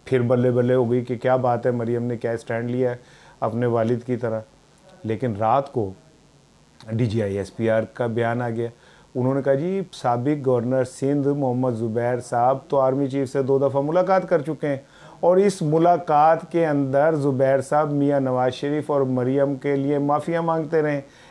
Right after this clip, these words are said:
एनआरओ मांगते रहे कि जी, इन दोनों को क्यों एनआरओ दे दें और इनके जो मामलात हैं, मुकदमात हैं, वो ख़त्म कर दें।"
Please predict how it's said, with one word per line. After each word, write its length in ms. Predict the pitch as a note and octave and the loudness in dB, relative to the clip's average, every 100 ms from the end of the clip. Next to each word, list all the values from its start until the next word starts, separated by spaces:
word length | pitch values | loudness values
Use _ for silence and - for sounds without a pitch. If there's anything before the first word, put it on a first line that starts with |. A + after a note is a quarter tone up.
| - | -2
एनआरओ 380 | E3+ F3+ F#3 F#3 | 2 4 6 4
मांगते 440 | F3 E3 D3+ E3 | 4 2 2 2
रहे 200 | D#3 D3 | 2 2
कि 480 | C3 - - _ D#3+ | -2 -8 -20 _ 0
जी, 160 | D#3 D#3+ | 4 4
इन 140 | D#3 | 4
दोनों 280 | D3 D3+ D#3 | 2 2 2
को 120 | D#3+ | 0
क्यों 300 | C3+ D#3 D3 | 0 2 4
एनआरओ 520 | C#3+ C3+ C#3 D3 D3 | 4 4 4 4 2
दे 160 | C#3+ C#3+ | 2 2
दें 240 | C#3 D3+ D3 - - - | 2 0 -2 -12 -10 0
और 200 | D3 D3 | 2 4
इनके 500 | D3 C3+ D3 C#3 C#3 | 2 2 2 2 2
जो 180 | C3 C3 | 2 2
मामलात 600 | C3+ B2+ C3 C#3 C#3 C#3+ | 2 2 2 2 0 0
हैं, 80 | |
मुकदमात 600 | C#3 B2 C3+ B2+ C3 B2+ | 0 0 -2 0 0 0
हैं, 60 | C#3 | 0
वो 80 | C3+ | 0
ख़त्म 300 | D#3 G3 F#3+ | -2 -2 0
कर 160 | F3+ | 0
दें।" 180 | C#3+ D3 | 0 -4